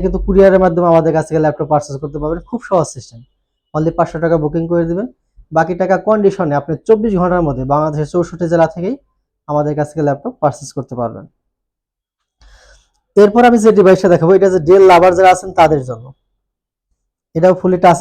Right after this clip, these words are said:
স্ক্রিন, two in one। আমি কিন্তু two in one-এর বেশ কিছু মডেল এই ভিডিওতে দেখিয়েছি। যারা two in one পছন্দ করেন, চাইলে এই ভিডিও থেকে আপনি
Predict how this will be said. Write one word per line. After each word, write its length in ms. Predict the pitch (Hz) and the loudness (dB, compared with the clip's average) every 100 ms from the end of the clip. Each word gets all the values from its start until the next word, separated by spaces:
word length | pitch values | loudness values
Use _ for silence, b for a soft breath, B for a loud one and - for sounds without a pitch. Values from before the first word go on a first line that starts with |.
| 170 | -4
স্ক্রিন, 200 | - 226 226 | -8 -8 -6
two 100 | - 170 | -2 0
in 60 | 135 104 | -2 -8
one। 100 | 139 _ _ _ _ _ _ _ - | -16 _ _ _ _ _ _ _ -4
আমি 120 | 165 185 185 | -2 -2 -2
কিন্তু 160 | 185 190 | -6 -4
two 100 | 196 196 | -4 -2
in 60 | 190 185 | -2 -2
one-এর 200 | 185 170 | 0 0
বেশ 120 | 170 - | -2 -4
কিছু 160 | 175 - 165 | -10 -8 -4
মডেল 200 | 156 156 151 | -2 -2 -2
এই 60 | 143 | -2
ভিডিওতে 260 | 143 151 139 | -2 -2 -4
দেখিয়েছি। 360 | 135 143 139 233 - _ _ _ - | -4 -6 -8 -14 -16 _ _ _ -8
যারা 160 | 156 156 | -2 -2
two 100 | 170 190 | 0 0
in 60 | 190 | 0
one 80 | 185 185 | -4 -6
পছন্দ 220 | 185 185 185 | -6 -6 -2
করেন, 140 | 196 208 | -4 -2
চাইলে 220 | 180 170 165 160 _ _ _ _ - | -2 0 -2 -6 _ _ _ _ -6
এই 100 | 165 156 | -2 0
ভিডিও 180 | 165 170 | 0 0
থেকে 120 | 160 160 | 0 -2
আপনি 120 | 151 | -2